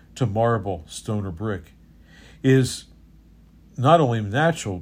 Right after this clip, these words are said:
but perhaps that he should meddle with timber could be a question. Knowing little or nothing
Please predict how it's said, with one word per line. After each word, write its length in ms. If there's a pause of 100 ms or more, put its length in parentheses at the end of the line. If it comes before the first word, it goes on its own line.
but 220
perhaps 680 (880)
that 220
he 220
should 440 (100)
meddle 580 (240)
with 200
timber 520 (520)
could 240
be 120
a 40
question. 520 (1000)
Knowing 320
little 240
or 120
nothing 460